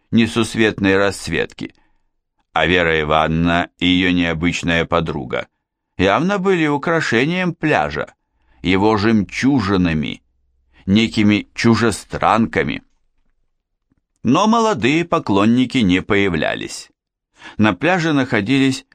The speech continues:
одни старикашки, как называла Вера Ивановна мужчин своего возраста.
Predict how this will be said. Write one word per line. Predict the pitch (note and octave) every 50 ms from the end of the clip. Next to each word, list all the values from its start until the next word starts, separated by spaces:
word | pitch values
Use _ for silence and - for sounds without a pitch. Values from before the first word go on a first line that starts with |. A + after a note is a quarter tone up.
| _ -
одни | - G#2 G2+ G2 G#2+ A#2+ C3 B2+
старикашки, | B2 - - A#2 A#2 A#2+ A#2+ A2+ - E2+ B1+ A1 - - - - - - - _ _ _ _ _ _ _ _ _ _ _ _ _ _ _ _
как | - G2+ F#2 E2+
называла | G2+ G2 F#2 F2 F#2+ F#2+ F2 F2+ F2+ F#2 F#2 F#2
Вера | F2+ F2+ F2+ F2 F2 F2 E2+
Ивановна | E2+ F2 F2 E2+ E2+ E2 E2 E2 E2 E2 -
мужчин | F2 F2 F2 E2 - - - G#2 G2 F#2+ -
своего | - - - F2 F2+ F#2 F#2+ F#2 F2+ F2 D#2+
возраста. | D#2 D#2+ D#2 D2 C#2 C#2 A#1 - - - - -